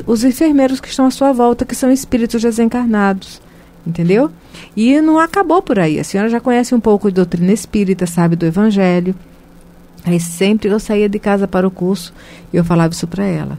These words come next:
Saía cedo, tinha que estar às sete e meia da manhã em aula, então eu falava: "Olha, fica tranquila, não fique ansiosa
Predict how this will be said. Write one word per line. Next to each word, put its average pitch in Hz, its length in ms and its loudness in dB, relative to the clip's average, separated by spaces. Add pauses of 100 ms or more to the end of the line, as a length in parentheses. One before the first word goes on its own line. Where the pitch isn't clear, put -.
Saía 143 300 -10
cedo, 220 400 -4 (640)
tinha 160 160 -2
que 165 80 -8
estar 170 100 -2
às 170 80 0
sete 180 280 -2
e - 20 0
meia 170 180 2
da 170 80 0
manhã 170 240 4
em 165 180 0
aula, 214 360 2 (320)
então 170 180 0
eu 180 60 2
falava: 170 400 0
"Olha, 139 240 0
fica 175 300 -2
tranquila, 170 880 -2 (380)
não 202 160 2
fique 196 300 -2
ansiosa 170 880 -2